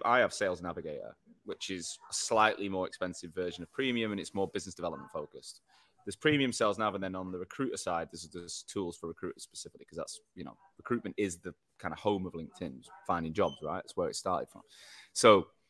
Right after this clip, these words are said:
and they are fucking expensive. Like, you can be spending five grand a year on a recruiter license. Like, it's expensive. Um,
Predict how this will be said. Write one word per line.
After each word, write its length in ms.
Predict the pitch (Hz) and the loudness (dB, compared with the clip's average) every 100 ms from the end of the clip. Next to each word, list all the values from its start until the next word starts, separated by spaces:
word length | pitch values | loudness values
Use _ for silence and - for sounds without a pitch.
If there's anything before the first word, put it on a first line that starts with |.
| _ _ _ _ | _ _ _ _
and 80 | 104 | 8
they 100 | 113 | 10
are 140 | 92 | 8
fucking 260 | - 98 82 | 6 -6 -8
expensive. 500 | - - 87 78 73 | -8 -4 -4 -4 -4
Like, 120 | 82 - | -4 -4
you 120 | 95 | -8
can 100 | 101 | -6
be 60 | |
spending 340 | 101 120 98 85 | -4 -2 0 2
five 260 | - 95 | 6 6
grand 160 | 87 85 | 4 -2
a 20 | |
year 220 | 82 101 | 2 4
on 80 | 82 | 2
a 40 | 69 | -4
recruiter 260 | - - | -8 -8
license. 480 | 65 53 - - - | -8 -10 -14 -18 -18
Like, 120 | - - | -18 -20
it's 200 | - - _ - | -18 -18 _ -16
expensive. 460 | 104 - 85 76 - _ _ - - - | -12 -8 -8 -8 -14 _ _ -20 -20 2
Um, 340 | 98 98 90 | 4 4 -2